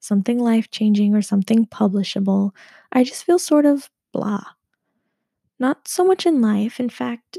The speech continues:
I've actually been feeling a lot better lately. Maybe it has to do with me taking a break from the news, or that it's the weekend, or that the guy I'm dating and I just had our first relationship-esque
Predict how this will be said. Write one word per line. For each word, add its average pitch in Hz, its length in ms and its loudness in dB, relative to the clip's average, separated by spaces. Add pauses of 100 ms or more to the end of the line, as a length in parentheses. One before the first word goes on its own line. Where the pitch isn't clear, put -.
I've 247 240 -2
actually 262 340 -4
been 294 180 -4
feeling 269 280 0
a 247 80 0
lot 233 260 0
better 214 260 4
lately. 214 600 -4 (680)
Maybe 226 300 6
it 240 80 4
has 233 240 2
to 247 80 0
do 226 220 4
with 226 200 0
me 214 540 0
taking 208 320 0
a 202 60 2
break 196 280 -2
from 196 180 2
the 196 60 4
news, 262 680 2 (100)
or 208 220 -4
that 196 180 -6
it's 202 300 -10
the - 120 -6
weekend, 226 720 -2 (480)
or 240 220 2
that 226 340 0 (160)
the 220 180 -4
guy 214 280 -2
I'm 247 160 -2
dating 262 340 0
and 262 80 -4
I 262 160 -4
just 240 280 -6
had 233 180 -6
our 214 120 -2
first 202 680 -8
relationship-esque 202 1800 -6